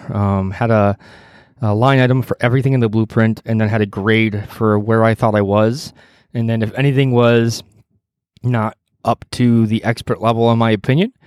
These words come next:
then I had to go back through and redo it. Um, and that's usually my, my high-level first step, is to grade myself. So just, uh, as a high level, you know, if you're gonna go down this path, um, and you're gonna go after one of the, the C C I Es or the C C D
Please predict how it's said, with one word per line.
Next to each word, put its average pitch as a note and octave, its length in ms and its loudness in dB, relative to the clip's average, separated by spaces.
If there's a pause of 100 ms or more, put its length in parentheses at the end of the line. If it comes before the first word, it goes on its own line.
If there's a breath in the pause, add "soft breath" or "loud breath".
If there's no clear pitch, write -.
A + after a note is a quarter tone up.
(300 soft breath)
then A#2 200 2
I A2+ 100 2
had A2+ 200 0
to A2+ 60 0
go G2+ 140 2
back G#2+ 240 -2
through B2 240 2
and G#2+ 100 0
redo G#2 300 2
it. F#2 100 -4 (560 soft breath)
Um, G#2 440 -4 (460 loud breath)
and B2 80 0
that's B2+ 160 0
usually B2 220 4
my, A2+ 180 2
my A2 240 0
high-level A#2 560 0
first A2 280 -2
step, - 320 -6
is G2 240 -4
to G2+ 220 -4
grade G#2 400 -2
myself. F#2 720 -8
So - 240 -6
just, A#2 260 -4
uh, A#2+ 120 4
as A2 100 2
a A#2 80 0
high B2+ 120 4
level, A#2+ 340 2 (280 loud breath)
you A#2 80 -2
know, A2 220 2
if A2 140 -2
you're B2+ 120 2
gonna C#3+ 180 4
go C3+ 80 4
down C3 160 2
this C3 120 0
path, C3 460 -4 (340 loud breath)
um, G2+ 580 -6
and A2 120 -4
you're A2 80 -2
gonna A#2+ 160 0
go A#2+ 180 4
after A2+ 220 2
one A2+ 160 2
of A#2+ 80 2
the, A#2+ 260 2
the A#2 120 -6
C B2+ 180 -6
C B2 160 -4
I A#2 80 2
Es A#2 260 2
or G#2 120 2
the G#2 100 -2
C B2 160 -6
C A2+ 140 -6
D A#2 80 0